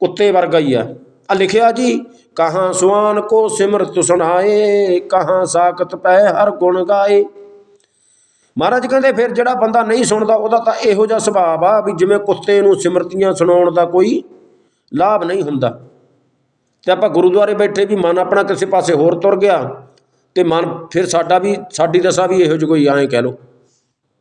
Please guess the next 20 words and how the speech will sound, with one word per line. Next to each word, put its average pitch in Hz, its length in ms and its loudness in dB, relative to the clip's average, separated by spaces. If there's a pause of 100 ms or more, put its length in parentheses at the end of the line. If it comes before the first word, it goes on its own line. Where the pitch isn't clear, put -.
(1160)
"ਕਹਾਂ 170 360 0
ਸਾਕਤ 175 500 0
ਪੈ 175 380 2
ਹਰ 202 200 -2
ਗੁਣ 175 300 2
ਗਾਏ, 202 460 0 (880)
ਤੇ 214 100 2
ਮੈਂ 277 380 2 (720)
ਸਾਕਤ 202 520 0
ਤੇ 254 240 0
ਕੋਲ 220 400 2 (1300)
ਪਰਮਾਤਮਾ 202 640 0
ਦੇ 247 140 2
ਗੁਣ 202 360 0
ਗਾਇਆ, 196 460 0 (1120)
ਸਾਕਤ 196 500 -2
ਉੱਤੇ 226 520 -2
ਅਸਰ 180 200 0
ਨਹੀਂ 165 200 -2
ਹੁੰਦਾ।" 123 360 -4